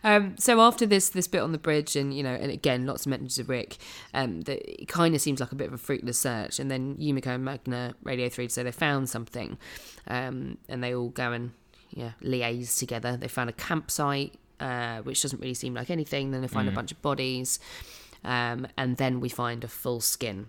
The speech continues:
Speaker 1: So we know that one of the Whisperers has crossed the border and basically just skinned a load of randomers.
Speaker 2: Yeah.
Speaker 1: I've got questions here.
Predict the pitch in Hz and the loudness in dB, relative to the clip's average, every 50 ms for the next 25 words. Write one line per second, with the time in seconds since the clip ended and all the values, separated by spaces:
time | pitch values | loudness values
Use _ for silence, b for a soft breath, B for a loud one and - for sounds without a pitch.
0 | - _ - - 127 120 123 131 127 127 123 123 120 117 110 113 120 123 120 123 | -14 _ -6 -2 -2 0 0 0 0 2 2 2 2 0 0 0 -2 -2 -2 -2
1 | 113 120 120 117 117 120 117 - - - 113 - - 120 113 113 - - - 113 | -4 -4 -4 -2 -4 -4 -4 -4 -4 -4 -4 -4 -2 -4 -4 -4 -6 -6 -6 -4
2 | - - - - - 113 110 110 101 87 87 98 95 - - 113 110 107 107 104 | -4 -6 -8 -6 -4 -4 -2 -2 -4 -4 -6 -8 -8 -8 -6 -6 -6 -4 -6 -8
3 | 104 - - _ _ - - - 113 98 98 - - - 101 107 - - 110 - | -10 -14 -18 _ _ -14 -8 -8 -6 -4 -4 -6 -8 -8 -10 -8 -6 -6 -6 -6
4 | - - _ _ - - - - - - - 123 117 117 117 117 120 120 120 120 | -8 -10 _ _ -10 -8 -6 -6 -6 -4 -4 -4 -4 -4 -4 -4 -4 -4 -4 -4
5 | 127 131 139 139 123 - - 92 107 - - - _ - - 113 107 101 95 B | -2 -2 -2 -2 -4 -4 -6 -6 -6 -6 -8 -10 _ -8 -2 0 2 2 0 B
6 | B B B B B B - 202 190 - - - 156 - - - 110 113 110 - | B B B B B B 4 4 4 4 2 2 2 2 0 -2 -4 -8 -8 -8
7 | - 123 143 | -6 -4 -4